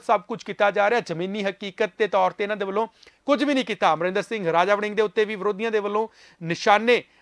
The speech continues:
ਅ, ਜਿਹੜੇ ਲਾਏ ਗਏ ਨੇ, ਉਸ ਦੇ ਵਿੱਚ ਕਿਹਾ ਗਿਆ ਹੈ ਕਿ ਜਦੋਂ ਮੰਤਰੀ ਹੁੰਦੇ ਸੀ, ਸੰਤਰੀ ਹੁੰਦੇ ਸੀ, ਉਦੋਂ ਤਾਂ ਇਹਨਾਂ ਦੇ ਵੱਲੋਂ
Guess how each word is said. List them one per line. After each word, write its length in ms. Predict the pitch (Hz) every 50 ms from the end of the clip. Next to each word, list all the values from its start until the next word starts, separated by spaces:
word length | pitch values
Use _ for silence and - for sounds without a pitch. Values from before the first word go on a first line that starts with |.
| _ -
ਅ, 140 | 202 196 185
ਜਿਹੜੇ 280 | 156 175 214 220 220
ਲਾਏ 260 | 202 185 190 202 208 190
ਗਏ 100 | 220 220
ਨੇ, 80 | 233
ਉਸ 100 | 220 180
ਦੇ 80 | - 233
ਵਿੱਚ 200 | 226 214 - -
ਕਿਹਾ 240 | - 226 214 220 226
ਗਿਆ 200 | 202 226 233 240
ਹੈ 60 | 254
ਕਿ 380 | 247 - - 254 262 262 262 240 - _ - _ _ -
ਜਦੋਂ 340 | 127 214 220 214 247 214 151
ਮੰਤਰੀ 480 | 147 156 175 190 190 - - 240 247
ਹੁੰਦੇ 300 | 214 208 214 202 226 226
ਸੀ, 140 | - 247 220
ਸੰਤਰੀ 380 | - - 208 180 - 214 214 196
ਹੁੰਦੇ 240 | 190 202 180 208
ਸੀ, 160 | 175 - 226 214
ਉਦੋਂ 240 | 180 185 165 208
ਤਾਂ 120 | 202 220 214
ਇਹਨਾਂ 160 | 202 208 208
ਦੇ 80 | 196 202
ਵੱਲੋਂ 240 | 202 208 208 196